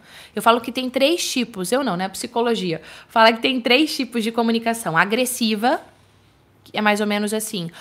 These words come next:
"Você não faz nada certo, né? Se você fizesse direito, a gente não tava desse jeito."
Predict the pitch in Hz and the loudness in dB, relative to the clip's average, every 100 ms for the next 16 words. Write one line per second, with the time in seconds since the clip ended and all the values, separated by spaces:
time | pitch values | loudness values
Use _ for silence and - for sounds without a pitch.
0 | - 214 254 311 - 320 294 359 320 302 | -4 6 8 8 6 4 6 2 -2 4
1 | 285 285 233 277 294 294 202 202 214 220 | 4 6 4 4 4 6 6 4 4 4
2 | 226 - - 240 254 254 240 262 233 226 | 2 -4 4 8 8 6 2 6 8 8
3 | 226 285 277 440 427 320 - 349 359 285 | 8 4 4 6 2 0 -2 -2 4 6
4 | 262 254 262 311 320 175 170 175 | 6 2 2 4 4 2 -2 -12